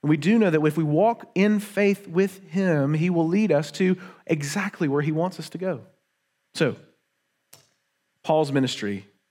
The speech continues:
as we'll see a little bit later, becomes our ministry. And he's humble, right? Look, <laughs> look again at verse eight.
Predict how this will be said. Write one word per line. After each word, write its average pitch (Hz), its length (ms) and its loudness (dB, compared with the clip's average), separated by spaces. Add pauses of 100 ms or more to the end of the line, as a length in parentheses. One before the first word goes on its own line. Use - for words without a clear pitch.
as 123 160 -8
we'll 120 60 -8
see 135 160 -4
a 131 40 2
little 120 140 -2
bit 110 100 -2
later, 98 340 -4 (640)
becomes 127 460 -2 (460)
our 113 120 -2
ministry. 104 480 -6 (200)
And 190 120 2
he's 202 260 4
humble, 156 600 0
right? 151 320 0
Look, 175 340 0 (320)
<laughs> - 500 -8
look 180 140 2
again 170 280 2
at 135 80 0
verse 143 340 0 (100)
eight. 147 320 0